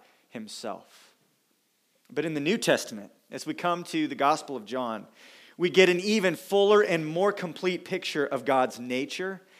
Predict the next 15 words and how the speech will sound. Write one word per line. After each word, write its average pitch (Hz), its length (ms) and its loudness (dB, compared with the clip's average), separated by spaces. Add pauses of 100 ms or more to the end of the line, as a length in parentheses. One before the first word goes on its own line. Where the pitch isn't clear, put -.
(240)
and 143 140 -4
his 135 160 -2
moral 147 340 0
character 110 680 -6 (420)
in 135 120 -6
the 127 60 -2
person 123 680 -6 (360)
of 107 120 -14
Jesus 117 360 -8
Christ. - 640 -6 (600)
John 156 260 2
chapter 156 320 0
one, 143 260 -2
verse 131 300 -6
one, 120 380 -4